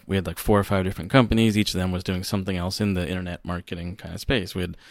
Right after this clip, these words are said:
an affiliate marketing thing. We had an internet marketing thing. We had a SaaS platform. We had all these different businesses that were all crushing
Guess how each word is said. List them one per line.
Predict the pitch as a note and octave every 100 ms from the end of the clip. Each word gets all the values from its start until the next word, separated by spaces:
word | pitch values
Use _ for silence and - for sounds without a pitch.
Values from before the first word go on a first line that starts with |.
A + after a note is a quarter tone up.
| - - -
an | G#2+
affiliate | - D3 G#2+ F#2
marketing | F2+ F2 - F2 F#2
thing. | - F2+ F2
We | F2+
had | G2 G2
an |
internet | G#2+ B2 G#2 E2
marketing | F#2 F2+ F2 F2
thing. | F#2 F#2
We | G2
had | G#2
a | A2
SaaS | - B2 B2
platform. | - F#2+ E2+ - F2+ F2
We | F2
had | G2 F#2+ - - - - - - - - - - - - - -
all | G2+
these | G#2 A2
different | G#2 - F#2 - - - - -
businesses | G2 G#2 G2+ F2+ F2+
that | E2+
were | E2+
all | G2+ G2+
crushing | - G#2 - -